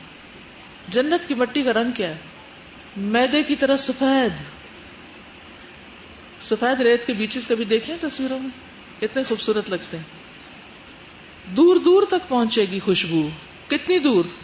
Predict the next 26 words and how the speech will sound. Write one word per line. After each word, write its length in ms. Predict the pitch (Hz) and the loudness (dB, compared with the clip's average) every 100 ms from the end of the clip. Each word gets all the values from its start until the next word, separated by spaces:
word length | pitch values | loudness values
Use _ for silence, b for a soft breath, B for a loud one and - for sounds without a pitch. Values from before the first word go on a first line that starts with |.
| - - - - - - - - - - - | -20 -20 -20 -20 -20 -20 -20 -20 -20 -12 0
پانچ 260 | 262 339 | 2 2
سو 120 | 359 339 | 4 2
سال 320 | 294 302 339 | 2 2 2
کی 100 | 339 | 2
مسافت 680 | 277 269 240 247 277 - - | 0 2 0 0 -2 -4 -2
تک 180 | 359 349 | 0 2
خوشبو 320 | 330 247 269 | 2 2 0
جائے 260 | 220 208 190 | 2 2 0
گی، 120 | 202 196 B B 240 | -6 -8 B B 0
لیکن 480 | 254 359 392 359 | 2 4 4 4
یہ 140 | 359 370 349 | 6 4 4
خوشبو 360 | 339 294 359 339 - | 2 4 2 2 0
کن 200 | 381 381 | 0 2
کو 100 | 403 | 2
نہیں 180 | 370 370 | 4 2
جائے 320 | 247 190 185 | 4 2 0
گی؟ 120 | 175 175 - - - - - - - - - - 220 | -4 -10 -14 -20 -20 -20 -20 -20 -18 -20 -20 -6 2
وہ 140 | 277 | 4
عورتیں 260 | 294 294 330 | 4 2 2
جو 120 | 294 | 4
لباس 400 | 247 226 247 - | 4 2 0 0
پہن 200 | 233 240 | 0 2
کے 80 | 247 | 0
بھی 100 | 202 | 0
ننگی 280 | 185 175 165 | 0 0 0
رہیں۔ 180 | 156 | -2